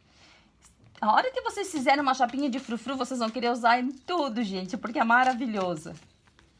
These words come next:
Aqui, ó, vou fazer esses cantinhos arredondadinhos, arredondados. Vou fazer esses cantinhos arredondados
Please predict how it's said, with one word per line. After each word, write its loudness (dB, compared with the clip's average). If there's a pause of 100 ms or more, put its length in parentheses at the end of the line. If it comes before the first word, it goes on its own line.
(480)
Aqui, -12
ó, -8
vou -12
fazer -2
esses -8
cantinhos 0
arredondadinhos, 2 (360)
arredondados. 6 (520)
Vou 0
fazer 2
esses -6
cantinhos -4
arredondados 2